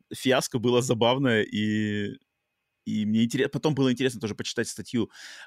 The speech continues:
а, Джейсона Шрайера, которую он опубликовал, где он именно с-, рассказал больше, что случилось, то есть там вот, ну, и, в принципе, как, э, многие догадывались, э, до выхода даже игры, что игра вот попала в этот, э, э,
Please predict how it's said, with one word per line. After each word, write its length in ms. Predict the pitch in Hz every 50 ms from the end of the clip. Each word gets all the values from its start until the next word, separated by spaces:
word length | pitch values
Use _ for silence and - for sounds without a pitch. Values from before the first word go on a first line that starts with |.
| _
а, 260 | - 101 95 90 90 87
Джейсона 340 | - 117 107 104 - 104
Шрайера, 440 | - - - 104 113 139 180 202 185
которую 420 | - - - 110 104 104 101 98 -
он 440 | - 101 98 98 95 92 92 80 - -
опубликовал, 800 | 98 - 104 98 101 95 - - 107 101 107 104 98 92 90
где 240 | 87 92 98 104 101
он 280 | 95 98 98 95 95 90 -
именно 320 | - 104 95 101 98 101 92
с-, 80 | 85 -
рассказал 520 | - 92 - _ - - 101 107 101 98
больше, 380 | 90 92 104 98 92 - - 104
что 320 | - - - - 120 113
случилось, 560 | - - 95 95 - - 127 143 151 113 - -
то 80 | - 90
есть 140 | 90 -
там 200 | - 92 90 - - - - - - - - - - _ -
вот, 100 | 101 - -
ну, 100 | 160 190
и, 140 | - - 160
в 40 | -
принципе, 320 | - 190 185 - - 147
как, 320 | - - 139 131 - - 120
э, 80 | 120
многие 520 | 117 - - 120 123 127 131 127 107 113 110
догадывались, 800 | 92 120 104 117 170 226 240 269 214 170 139 120 113 - - - - - - - _ -
э, 260 | 104 104 101 101 101 95
до 360 | 92 98 98 131 123 120 113
выхода 360 | 98 117 117 - 196 156 139
даже 300 | 110 110 110 104 107 113
игры, 200 | 110 107 120 120
что 260 | 110 - - 117 107 98
игра 220 | 90 107 113 110
вот 140 | 107 101 -
попала 340 | - 95 - 113 110 107 104
в 60 | 92
этот, 320 | 101 95 - 98 - - -
э, 240 | 98 95 92 92 87
э, 1300 | - - - - - - _ _ _ _ _ _ _ _ _ _ - - _ _ _ - - - - - _